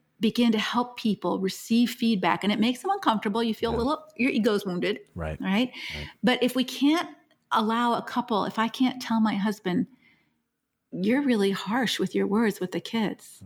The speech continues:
Speaker 2: Mm.
Speaker 1: or he can't tell me those things, we can't grow together as a couple. We can't fix things.
Speaker 2: Right. That's good.
Speaker 1: Because if it's wounding your ego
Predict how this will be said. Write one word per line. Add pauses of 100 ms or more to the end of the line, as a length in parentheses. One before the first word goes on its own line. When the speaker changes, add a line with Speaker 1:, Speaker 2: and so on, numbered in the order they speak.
(100)
Speaker 2:
Mm.
Speaker 1:
or
he
can't
tell
me
those
things, (300)
we
can't
grow
together
as
a
couple.
We
can't (100)
fix
things.
Speaker 2:
Right.
That's
good.
Speaker 1:
Because
if
it's
wounding
your
ego